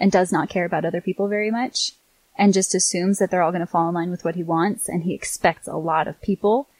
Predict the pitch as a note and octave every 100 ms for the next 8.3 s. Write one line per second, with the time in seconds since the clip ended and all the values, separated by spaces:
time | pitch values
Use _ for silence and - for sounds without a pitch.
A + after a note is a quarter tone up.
0 | - G#3 G#3 A#3+ A3 A3 A3+ A3 - G#3
1 | F#3+ G3 - - - F#3+ F#3 F#3 - F3
2 | F3+ A3 F3+ - F3 E3 E3+ E3+ - G#3
3 | G#3+ F#3+ E3 - F3+ F3 F#3+ - - -
4 | F#3 - G3+ - - E3 F3+ _ _ -
5 | A#3 G#3 G3 F#3 F3 - F3+ E3+ F#3+ F3
6 | F3 - E3+ - - - G#3 - - -
7 | F#3 - F3+ F#3+ E3 - D#3 - D3+ -
8 | - -